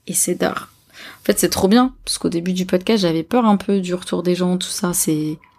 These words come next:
c'est, c'est, c'est le premier truc, tu vois, j'étais là en mode, ouais, euh, j'arrive avec un truc, euh,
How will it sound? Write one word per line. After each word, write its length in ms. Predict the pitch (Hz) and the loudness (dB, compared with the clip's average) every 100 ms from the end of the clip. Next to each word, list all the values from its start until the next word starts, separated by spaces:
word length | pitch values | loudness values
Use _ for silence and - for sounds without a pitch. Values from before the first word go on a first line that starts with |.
| _ _ _ _ _ _ _ _ | _ _ _ _ _ _ _ _
c'est, 320 | - - 160 151 | -10 -6 -4 -4
c'est, 220 | - 156 | -4 -6
c'est 180 | - 156 | -4 -6
le 60 | |
premier 320 | - 175 165 | -2 2 2
truc, 260 | 165 254 220 | 2 2 0
tu 140 | - | -2
vois, 160 | 165 170 | -2 -2
j'étais 240 | 160 - | -2 -4
là 80 | 165 | -4
en 60 | 160 | -2
mode, 180 | 160 160 | -4 -2
ouais, 500 | 170 165 175 175 160 | -2 0 -2 -2 -6
euh, 80 | 156 - _ _ - - | -8 -14 _ _ -20 -6
j'arrive 300 | - 175 175 | 0 2 4
avec 220 | 165 170 | 4 2
un 60 | 165 | 0
truc, 300 | - 185 170 | 0 -2 -2
euh, 220 | 160 | -2